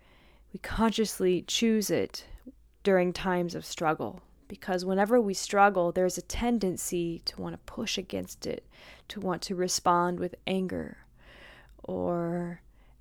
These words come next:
bad intentions, even, such as revenge.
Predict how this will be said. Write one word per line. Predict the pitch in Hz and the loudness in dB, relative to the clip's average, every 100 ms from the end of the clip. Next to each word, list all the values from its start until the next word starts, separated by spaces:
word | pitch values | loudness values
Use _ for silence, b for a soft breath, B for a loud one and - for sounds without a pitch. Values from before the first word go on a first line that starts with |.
| 180 | 2
bad | 190 190 190 | 4 6 4
intentions, | 170 170 196 202 - - - - - - | 0 -2 -4 -4 -4 -8 -12 -16 -18 -18
even, | - 185 185 175 196 | -10 -8 -6 -6 -6
such | - 180 | -4 -2
as | 180 165 | -2 0
revenge. | 180 175 180 175 185 - - | 0 2 0 0 -4 -8 -8